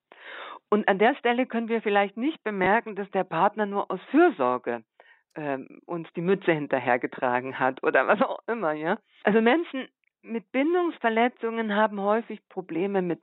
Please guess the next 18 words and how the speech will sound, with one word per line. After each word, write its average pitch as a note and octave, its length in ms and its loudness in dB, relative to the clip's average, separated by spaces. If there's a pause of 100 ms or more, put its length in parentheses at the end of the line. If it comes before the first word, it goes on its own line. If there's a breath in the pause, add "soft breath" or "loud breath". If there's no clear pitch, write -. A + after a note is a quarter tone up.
(160)
zu G3 120 -4
viel C#4+ 220 2
Abhängigkeit A#3+ 800 -2
oder F#3 200 -2
zu F#3+ 120 -6
viel F#3 240 -6
Unabhängigkeit. C3+ 960 -2
Ja, - 80 0
das E3+ 160 2
ist - 80 -4
ja D#3+ 100 0
so D#3 100 -2
ein D3+ 200 0 (880)
ständig, F#3+ 420 2 (320)
ständiges E3+ 500 -2
Thema C#3 280 0
in B2+ 100 -6
Beziehungen. C3 600 -2